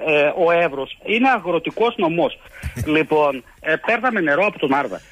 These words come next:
Speaker 1: Τώρα μας λένε οι Βούλγαροι ότι, ε, το νερό που σας δίναμε ήταν απόρρια, ε, συμφωνίας,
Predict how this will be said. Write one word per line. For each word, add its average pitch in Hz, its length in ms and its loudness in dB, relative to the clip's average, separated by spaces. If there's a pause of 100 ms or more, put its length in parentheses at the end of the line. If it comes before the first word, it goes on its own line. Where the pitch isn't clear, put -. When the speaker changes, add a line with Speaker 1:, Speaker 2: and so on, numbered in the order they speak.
(180)
Speaker 1:
Τώρα 247 280 2
μας 190 200 -4
λένε 214 180 0
οι 202 40 -2
Βούλγαροι 151 380 -2
ότι, 165 220 -2
ε, 160 640 0 (160)
το 170 140 2
νερό 156 500 0
που 156 120 -2
σας 151 240 -2
δίναμε 165 380 2
ήταν 196 240 0
απόρρια, 180 760 0 (380)
ε, 160 440 2
συμφωνίας, 185 680 0